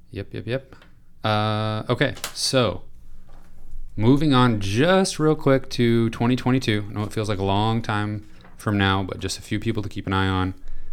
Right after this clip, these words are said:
Um, if you want your marquee guy who is somewhat regional and would make a huge impact day one,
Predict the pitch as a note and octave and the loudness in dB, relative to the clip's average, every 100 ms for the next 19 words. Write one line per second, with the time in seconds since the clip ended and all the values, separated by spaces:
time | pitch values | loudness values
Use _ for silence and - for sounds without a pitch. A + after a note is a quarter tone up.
0 | - F#2+ F#2+ F#2 F2+ - - - - - | -2 0 2 2 0 -4 -12 -18 -16 -16
1 | - - - - - - - - G2 G2+ | -16 -14 -14 -12 -14 -16 -16 -4 -2 2
2 | F#2+ A2 C3 A2 G#2 A#2 B2 B2+ A#2+ A2+ | 4 4 4 4 4 4 4 0 2 4
3 | A2 A2 G#2+ G#2+ F#2 G2+ F#2+ F#2+ F#2 F2+ | 6 6 4 2 -2 0 2 2 2 2
4 | F2 - - - - A#2 A#2 A#2 A2 G#2+ | 0 -2 -4 -4 -2 2 2 0 0 0
5 | G#2 G#2+ G#2 G#2 G#2 G2+ - A2+ - - | 0 0 0 0 0 -4 -8 -12 -12 -6
6 | F2+ F2 F2 F#2+ - E2+ - C3 C3+ B2 | -4 -2 -2 -2 -4 -10 -8 2 4 4
7 | A2+ G#2+ G2+ F#2 - G#2+ G#2+ G2 F#2+ F#2 | 2 2 4 2 4 2 4 2 2 0